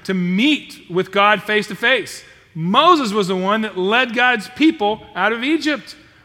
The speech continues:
Moses was the representative of the covenant relationship in the Mosaic covenant. Moses was a vehicle for God's law.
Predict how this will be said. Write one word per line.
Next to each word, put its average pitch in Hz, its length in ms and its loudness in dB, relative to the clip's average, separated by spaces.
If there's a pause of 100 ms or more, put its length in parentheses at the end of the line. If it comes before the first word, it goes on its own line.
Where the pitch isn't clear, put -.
(100)
Moses 262 600 0
was 214 160 -4
the 202 100 0
representative 233 840 -2
of 226 100 -2
the 208 100 -2
covenant 240 420 -2
relationship 214 720 -4
in 220 60 -6
the 220 60 -4
Mosaic 233 520 -2
covenant. 262 400 -2 (380)
Moses 262 600 0
was 240 160 -6
a 220 80 -4
vehicle 233 680 -2
for 240 140 -8
God's 202 380 -4
law. 320 500 0